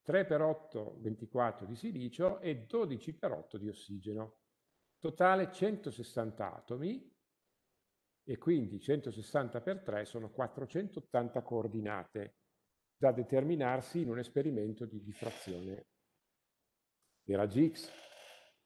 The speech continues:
Non è banale, non sono pochi, cento, quattrocentottanta coordinate. Avreste poi dei grossi problemi, eh, nel tirar fuori quali sono queste coordinate una volta che avete raccolto i dati diffrattometrici, poi la prossima volta vi dico di che natura sono questi dati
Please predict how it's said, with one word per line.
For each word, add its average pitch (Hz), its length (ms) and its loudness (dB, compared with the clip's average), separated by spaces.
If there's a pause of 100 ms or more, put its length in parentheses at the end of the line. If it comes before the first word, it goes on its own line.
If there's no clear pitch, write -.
(640)
Non 180 180 6
è 214 100 8
banale, 113 520 4
non 104 120 -8
sono 156 220 0
pochi, 107 480 4
cento, 110 400 -2
quattrocentottanta 110 960 0
coordinate. 101 600 -2
Avreste 131 300 0
poi 131 200 2
dei 107 180 2
grossi 139 420 2
problemi, 170 600 -2 (600)
eh, 113 420 4
nel 127 360 2
tirar 135 260 4
fuori 139 360 2
quali 131 220 2
sono 156 320 -2
queste 98 240 -8
coordinate 98 760 -6
una 117 180 -2
volta 104 320 -2
che 120 100 0
avete 101 240 0
raccolto 107 480 -4
i 104 40 -4
dati 98 220 -2
diffrattometrici, 101 880 -6
poi 107 240 -4
la 104 80 -10
prossima 101 320 -6
volta 90 260 -4
vi 87 80 -6
dico 95 200 -10
di 92 100 -12
che 110 140 -2
natura 113 340 0
sono 123 380 2
questi - 180 -12
dati 92 260 -6